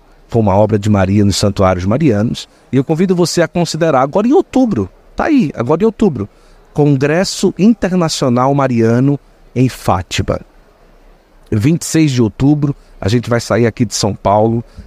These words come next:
com a presença da Madre Kelly Patrícia, o Padre Fábio de Mello, perdão, o Padre Roger Luiz, o Márcio Mendes, e nós estaremos no Congresso Internacional Mariano, em Fátima, Portugal. Vamos visitar Santiago de Compostela,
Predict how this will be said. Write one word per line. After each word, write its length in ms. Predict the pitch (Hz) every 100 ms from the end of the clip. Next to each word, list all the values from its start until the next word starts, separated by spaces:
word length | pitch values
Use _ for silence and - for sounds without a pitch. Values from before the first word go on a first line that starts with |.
| -
com 80 | 120
a 40 |
presença 380 | 110 107 113 101
da 100 | 98
Madre 260 | 104 113 107
Kelly 200 | 107 101
Patrícia, 540 | 92 - 104 104 -
o 40 |
Padre 240 | - 98 -
Fábio 260 | 110 95 90
de 100 | 90
Mello, 440 | 98 98 92 92 - _ - - - _ - - _ - - -
perdão, 260 | 113 104
o 40 | 85
Padre 240 | 101 110
Roger 340 | 92 107 98 98
Luiz, 540 | 95 101 104 - - - - - _
o 80 | 95
Márcio 440 | 101 131 - -
Mendes, 540 | 101 104 113 120 - - - 117
e 60 |
nós 180 | 131 143
estaremos 500 | 147 175 139 135 143
no 100 | 135
Congresso 420 | 143 117 131 -
Internacional 580 | 143 127 117 - 107 110
Mariano, 440 | 117 170 139 113 123
em 60 |
Fátima, 480 | - 117 123 - 120
Portugal. 520 | 110 - 92 104 127
Vamos 200 | 123 117
visitar 400 | 104 117 110 113 104
Santiago 460 | 107 98 104 104
de 60 | 98
Compostela, 720 | 101 95 82 - 101 127